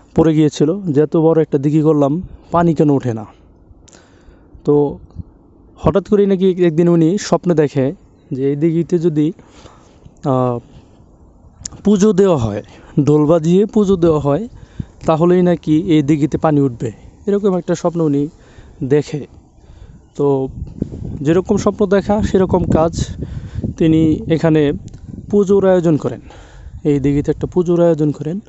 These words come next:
আহ, যারা যারা এই দিঘিতে নেমে পুজো দিয়েছিল,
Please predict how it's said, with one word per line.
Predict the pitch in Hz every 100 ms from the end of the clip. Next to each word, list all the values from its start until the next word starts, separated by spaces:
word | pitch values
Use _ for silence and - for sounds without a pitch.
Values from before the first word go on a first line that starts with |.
| - - - - - - - - -
আহ, | 147 131 127 127 - - - - - - - -
যারা | 147 160 175
যারা | 196 208
এই | 202
দিঘিতে | 175 160 170 180
নেমে | 190 190 165 156 202 -
পুজো | 196 214
দিয়েছিল, | 196 208 - 143 139